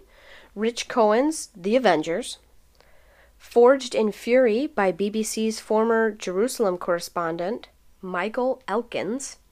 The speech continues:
and Joseph Hermatz's memoir, From the Wings. Known as, and I might say this wrong,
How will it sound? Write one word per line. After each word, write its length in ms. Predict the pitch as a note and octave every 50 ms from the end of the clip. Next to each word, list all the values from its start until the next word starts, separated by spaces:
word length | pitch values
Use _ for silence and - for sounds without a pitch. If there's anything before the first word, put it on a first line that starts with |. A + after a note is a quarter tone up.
| _ _ _ - - _ _ _ - -
and 440 | F#3 F#3+ F#3+ F#3 F3+ F#3 F3+ F3 -
Joseph 720 | - G#3 G3+ A3+ A3+ - A3+ G#3+ G#3+ G#3+ - - - - -
Hermatz's 580 | C#4 C#4+ B3 F3+ E3+ A3 B3 - - - -
memoir, 580 | G3 F#3+ F3 E3 D#3+ D#3+ D3+ D3 D#3 F3+ G#3+ - _ _ -
From 320 | - - - G3 G3+ G#3 G3+
the 80 | F#3+
Wings. 560 | F3+ E3+ D#3+ D3 D3 D3+ D3+ D3 - - - - _ _ - - - _ _ _ - - _ _ _ _ -
Known 460 | G#3 G#3+ G#3+ A3+ A#3 B3+ C4 C#4 C4 -
as, 300 | - F#3+ F#3+ F#3+ F#3 -
and 120 | - F3
I 60 | F3 F3
might 280 | F3+ F#3 G3 G#3 G3+ -
say 160 | - G#3 G3
this 260 | F3+ F3 F3 - -
wrong, 380 | E3+ E3 D#3+ D#3+ E3 E3+ F3+